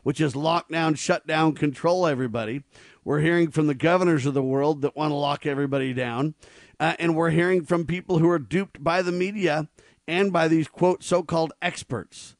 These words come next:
And I agree with Kirk Crosby when he talks about these experts. Hey, you know, used to say, "Don't you dare homeschool," or, "Don't do this," or, "Don't do that," and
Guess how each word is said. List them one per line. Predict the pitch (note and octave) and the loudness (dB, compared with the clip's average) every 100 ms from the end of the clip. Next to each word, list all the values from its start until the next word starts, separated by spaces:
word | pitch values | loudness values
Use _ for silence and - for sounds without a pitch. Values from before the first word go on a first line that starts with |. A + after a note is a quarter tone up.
| _ _ _ _ | _ _ _ _
And | - A#2+ | -8 -4
I | C#3+ | -4
agree | C3+ E3 | -2 0
with | D#3+ | 0
Kirk | - E3 - | 0 -4 -2
Crosby | E3+ F3+ F3+ E3 | -2 0 2 0
when | D3 | 0
he | D3+ | -2
talks | C3+ D3+ C3+ | 0 -2 0
about | D3+ C#3 | -4 -2
these | C#3 C#3+ | -2 -2
experts. | F3+ - C#3+ B2+ - | -4 -6 -8 -8 -4
Hey, | F3+ F3+ A#2+ _ _ _ _ _ _ - | -2 -2 -6 _ _ _ _ _ _ -4
you | D3 | 0
know, | D#3 | 2
used | D#3 F3 | 0 -2
to | D3+ | -2
say, | D#3+ D#3 | 0 2
"Don't | D#3 E3 | 2 0
you | D#3 | 0
dare | D#3 D#3 | 0 0
homeschool," | D3+ D3+ - E3 G3 D3 | 2 0 0 4 6 4
or, | G#2+ | 0
"Don't | C#3+ D3+ | -4 0
do | D#3 | 2
this," | D3 F3+ C3+ | 2 -2 -2
or, | C3+ | -4
"Don't | D3+ | -4
do | D3+ | -4
that," | D#3+ | -6
and | D3 | -6